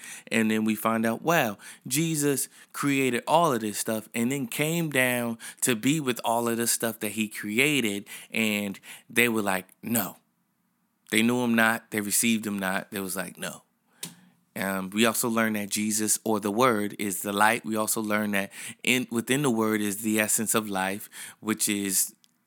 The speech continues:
the, which is the essence of God, is the, is life. We learned, we learned a lot, chapter one. <laughs> Um, um, other thing, uh, yes, Jesus created the heavens and earth. I'm reading my notes yet again. Um, so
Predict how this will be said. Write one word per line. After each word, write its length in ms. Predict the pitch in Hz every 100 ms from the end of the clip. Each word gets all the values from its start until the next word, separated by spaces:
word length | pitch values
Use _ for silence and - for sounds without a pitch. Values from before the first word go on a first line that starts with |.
| _
the, 200 | - 117 -
which 260 | 113 117
is 140 | 120 104
the 160 | 117 120
essence 320 | 117 131 117
of 140 | 117
God, 400 | 110 95 92 101
is 280 | 107 101 98
the, 240 | 104 98 - - -
is 200 | 110 107
life. 540 | 101 85 85 107 - _ _ _ _ _ _ _ _ _ -
We 140 | 113 120
learned, 340 | 117 113 117
we 120 | 175
learned 220 | 208 190
a 60 | 185
lot, 240 | 202 120 -
chapter 300 | - 101 104
one. 240 | 98 92 92
<laughs> 60 | - -
Um, 640 | 110 113 123 139 139 110 113 - - - _ _ _ - - - -
um, 340 | 113 107 110 -
other 220 | 127 123
thing, 380 | 120 117 113 113
uh, 260 | - 117 -
yes, 380 | - 123 101 - - - -
Jesus 320 | 117 120 113
created 360 | 113 120 113 110
the 80 | 110
heavens 260 | 104 104
and 120 | 101 101
earth. 180 | 95 101
I'm 240 | 98 101 -
reading 260 | 110 104
my 100 | 98
notes 340 | 95 98 98 -
yet 160 | 101
again. 340 | 92 95 92 90 _ - - - _ -
Um, 280 | 107 104 101 - - -
so 460 | - 131 117 107